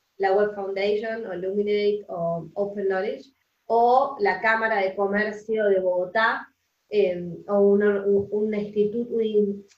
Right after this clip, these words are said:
un instituto de estudios de la Universidad de Guayaquil, digamos, como que es, es bastante diverso. Entonces, en ese marco hay algunas,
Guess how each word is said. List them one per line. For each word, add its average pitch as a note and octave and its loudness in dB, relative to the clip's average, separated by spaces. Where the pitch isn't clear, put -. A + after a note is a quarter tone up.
un G#3 -4
instituto A3 -2
de G#3+ -2
estudios A#3+ -2
de G#3 -2
la G#3+ -2
Universidad G3 0
de G3 2
Guayaquil, A#3 -6
digamos, F#3+ 0
como F#3+ -4
que F#3+ -2
es, G#3 -4
es G#3 -4
bastante A3+ -4
diverso. G3+ -4
Entonces, A#3 2
en A#3+ 2
ese D#4 0
marco E4+ -2
hay C4+ 2
algunas, B3 0